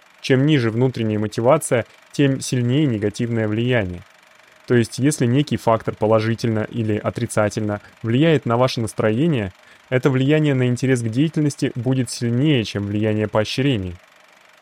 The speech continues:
Обосновать справедливость этой теории непросто,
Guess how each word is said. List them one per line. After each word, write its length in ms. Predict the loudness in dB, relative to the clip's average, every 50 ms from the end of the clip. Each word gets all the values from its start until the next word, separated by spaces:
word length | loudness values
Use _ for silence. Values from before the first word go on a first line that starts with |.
| _ _ _ _ _ 0
Обосновать 540 | 2 2 2 2 2 2 2 2 2 0
справедливость 600 | 0 0 0 0 0 0 0 0 0 0 0 -2
этой 260 | -2 -4 -2 -2 -2 -2
теории 340 | 0 0 2 2 2 2
непросто, 640 | 2 0 -2 -2 -2 0 2 0 0 0 -2 -8 -8